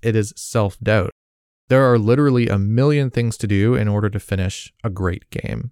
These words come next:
And if I'm doubting myself every single step of the way, then I'm probably never gonna finish. Or I'll sure as hell procrastinate and take way, way longer than I could. And I have to imagine that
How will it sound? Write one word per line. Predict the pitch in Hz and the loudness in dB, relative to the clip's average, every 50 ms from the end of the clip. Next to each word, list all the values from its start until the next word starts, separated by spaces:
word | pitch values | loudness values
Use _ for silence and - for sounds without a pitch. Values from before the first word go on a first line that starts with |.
| - - | -8 -6
And | 120 110 104 | -4 -2 -2
if | 107 - - | -4 -4 -4
I'm | 110 107 101 95 | -4 -4 -4 -6
doubting | 92 - 117 113 123 143 147 139 | -2 0 2 2 4 2 2 2
myself | 127 110 104 - - - 95 95 104 - - - - | 0 0 -2 -4 -4 -4 -4 -4 -4 -6 -10 -6 -4
every | 117 110 113 123 123 120 113 107 | -4 -2 0 0 0 0 0 -2
single | - - - 117 113 107 101 98 | -4 -4 -4 -2 -2 -2 -4 -4
step | - - - - - 92 107 - - - | -6 -10 -8 -6 -4 -4 -4 -6 -6 -8
of | 107 98 101 | -8 -6 -4
the | 101 95 | -4 -4
way, | 95 92 95 98 107 135 151 - _ _ _ _ _ _ _ _ _ _ _ _ _ _ _ _ | -2 -2 -2 0 0 -2 -2 -6 _ _ _ _ _ _ _ _ _ _ _ _ _ _ _ _
then | - 117 117 110 | -2 2 2 2
I'm | 110 110 | 2 2
probably | - 113 123 147 160 139 123 113 107 | 2 2 2 2 2 2 2 2 2
never | 104 104 107 98 | 2 2 0 0
gonna | 101 90 | -2 -4
finish. | 92 - 113 110 - - 113 - - - - _ _ _ _ _ _ _ _ _ | -4 -2 -4 -4 -2 -6 -10 -12 -14 -16 -20 _ _ _ _ _ _ _ _ _
Or | - 117 113 110 107 | -2 2 2 4 4
I'll | 98 101 98 | 4 2 0
sure | - - - 120 113 | -2 -2 0 0 0
as | 107 - | 0 0
hell | 110 107 104 | 0 -2 -2
procrastinate | - - - - - 101 95 113 135 - - - 98 90 90 92 | -2 -8 -10 -6 -2 -2 0 0 -2 -4 -4 -6 -4 -4 -4 -4
and | 95 95 101 | -4 -6 -6
take | - - 110 104 - - - _ | -6 -6 -6 -6 -6 -12 -18 _
way, | 110 107 104 113 110 107 101 98 | -6 -2 2 2 2 2 2 0
way | 98 98 95 92 | 0 0 -2 -2
longer | 104 101 95 98 104 107 107 104 | -2 -4 -4 -4 -4 -4 -6 -6
than | 104 - - | -6 -6 -8
I | - - - | -8 -10 -10
could. | - - - 151 113 101 107 - - _ _ _ _ _ _ _ _ _ _ _ _ _ - | -6 -4 -2 -2 0 -2 -4 -6 -12 _ _ _ _ _ _ _ _ _ _ _ _ _ 0
And | 131 120 107 92 | 0 0 0 0
I | 107 107 | 0 2
have | 104 117 123 143 165 - | 2 4 4 2 2 0
to | - 151 131 | 0 0 2
imagine | 113 104 104 110 104 107 101 | 2 2 2 0 0 0 -2
that | 98 98 - | -2 -4 -6